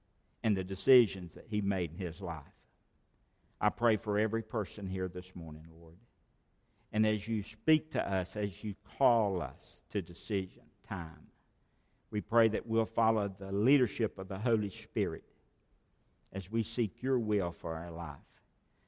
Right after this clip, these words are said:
And regardless what the world believes and what the world does and what the world says,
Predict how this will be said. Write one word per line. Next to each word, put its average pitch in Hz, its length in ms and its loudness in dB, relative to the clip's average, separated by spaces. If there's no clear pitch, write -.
And 107 80 0
regardless 143 540 8
what 185 200 6
the 180 60 2
world 165 400 8
believes 147 440 6
and 135 100 0
what 127 160 4
the 131 80 -10
world 123 480 4
does 117 380 6
and 113 100 0
what 107 140 0
the 104 80 -14
world 98 340 2
says, 73 420 -6